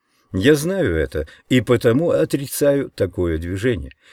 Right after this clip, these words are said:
И я спрашиваю, что такое устойчивость? Я знаю неустойчивость со всей её деятельностью,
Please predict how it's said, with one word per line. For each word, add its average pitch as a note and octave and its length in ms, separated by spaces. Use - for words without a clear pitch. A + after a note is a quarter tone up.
И A2+ 60
я A#2+ 180
спрашиваю, A2+ 720
что - 360
такое F2+ 460
устойчивость? - 920
Я A2 260
знаю G#2+ 480
неустойчивость D#2+ 1040
со F2+ 160
всей G#2 320
её G2 300
деятельностью, E2 880